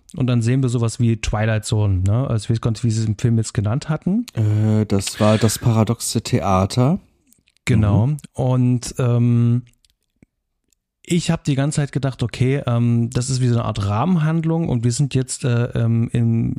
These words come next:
Speaker 1: innerhalb der, der, der inneren Handlung
Speaker 2: Mhm.
Speaker 1: und wir werden immer ein bisschen hin und her springen.
Speaker 2: Mhm.
Speaker 1: Und der Film zeigt uns zwischendrin immer wieder Einstellungen, wie wir das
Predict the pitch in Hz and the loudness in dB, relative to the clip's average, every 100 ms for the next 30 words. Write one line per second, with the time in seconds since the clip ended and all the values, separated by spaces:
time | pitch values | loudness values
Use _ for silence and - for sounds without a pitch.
0 | - - - 156 135 117 120 - 113 110 | -10 -12 -4 -2 0 0 -2 -2 0 0
1 | 107 110 107 127 147 120 113 117 107 113 | 0 -2 -2 -2 0 0 0 0 0 0
2 | 120 123 131 160 - 123 123 117 117 117 | 0 -2 -2 -2 -2 -2 0 0 -2 -2
3 | 123 113 117 - 120 107 107 92 98 - | -2 -2 -4 -4 0 0 0 -2 -4 -8
4 | - - - - 80 101 - - - - | -10 -10 -10 -8 -6 -6 -6 -10 -10 -12
5 | - - - 139 135 127 - - 123 131 | -12 -10 -4 -2 0 -2 -4 -2 2 2
6 | 180 208 - 151 156 - 151 - - 135 | 2 0 -2 -2 -2 -4 -6 -4 -4 -2
7 | 147 135 135 147 123 110 117 107 110 135 | 0 0 0 0 -2 -2 -2 -2 -2 -2
8 | - 170 165 170 117 120 147 147 123 151 | -2 -2 0 0 2 2 2 0 0 0
9 | 165 156 127 | 0 -2 -6